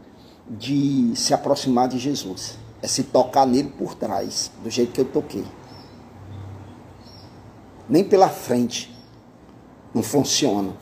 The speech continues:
nem de lado, só se for por trás. Aí pronto, se montou um padrão. A gente faz isso continuamente.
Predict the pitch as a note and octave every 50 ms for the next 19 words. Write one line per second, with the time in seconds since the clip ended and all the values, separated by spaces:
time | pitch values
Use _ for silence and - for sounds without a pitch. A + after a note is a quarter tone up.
0 | - - - B2 C3 A#2 B2 B2 A2 G#2 G2+ G2 G2 - - - - - - -
1 | - - D3 C#3+ - - C#3+ - C3+ B2+ - - - - - - - - - -
2 | - - - - - - - - - - - - - - - - - - - -
3 | - - - - - - - - - - - - - - - - - - - -
4 | - - - A#2 C#3+ - - - - E3 - - C#3 C#3+ D3+ D#3 C#3 - D3 D3+
5 | E3 - - - - - - - G#2+ G2+ G2+ F#2 - - - - - - - -
6 | - - - - - - - - - - - - - - - - - - - -
7 | - - - - - - - - - - - - - - - - C3 B2 E3+ E3+
8 | - - E3+ E3+ C#3+ B2 E3 D#3 - - E3 G3+ G#3 - F#3 F#3 F#3+ - - -
9 | G#2 E2+ - - -